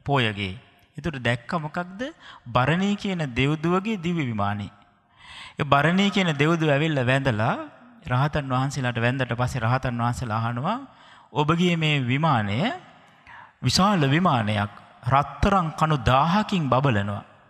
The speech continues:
ඔබ මහා දිව්‍ය පිරිවරක් පිරිවරාගෙන ඔබ මොකක්ද කළ පින?" කියනවා, "ස්වාමීනි, මම දාසියක් වෙලා හිටියේ," කියනවා ඒ කාලේ. "අපේ ගෙදරට රහතුන් වැඩියා," කියනවා. "රහතුන්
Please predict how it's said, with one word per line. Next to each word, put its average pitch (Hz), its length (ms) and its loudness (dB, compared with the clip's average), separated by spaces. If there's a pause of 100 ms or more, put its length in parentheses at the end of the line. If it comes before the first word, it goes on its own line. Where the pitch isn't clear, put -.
(400)
ඔබ 180 260 -2
මහා 147 380 2
දිව්‍ය 139 320 0
පිරිවරක් 139 540 2
පිරිවරාගෙන 127 680 2
ඔබ 196 80 -2
මොකක්ද 185 340 -2
කළ 196 220 -2
පින?" 247 220 0 (760)
කියනවා, 139 380 2
"ස්වාමීනි, 120 680 4 (680)
මම 147 220 2 (120)
දාසියක් 139 520 4
වෙලා 113 220 2
හිටියේ," 117 340 0
කියනවා 104 240 -2
ඒ 101 80 -2
කාලේ. 107 400 -4 (720)
"අපේ 143 340 4
ගෙදරට 123 380 2
රහතුන් 110 440 2
වැඩියා," 101 300 0
කියනවා. 101 380 -4 (1000)
"රහතුන් 156 400 4